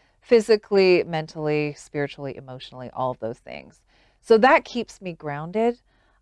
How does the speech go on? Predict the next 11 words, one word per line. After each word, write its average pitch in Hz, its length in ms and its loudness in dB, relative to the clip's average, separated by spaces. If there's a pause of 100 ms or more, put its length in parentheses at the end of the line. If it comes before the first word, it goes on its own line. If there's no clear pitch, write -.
um, 156 400 4
and 156 140 -4
helps - 420 -4
me. 151 240 -2
It, 160 140 0 (320)
it 175 60 4
actually, 202 480 6
um, 156 420 4 (960)
builds 202 340 6
your 180 220 6
capacity 254 1000 -6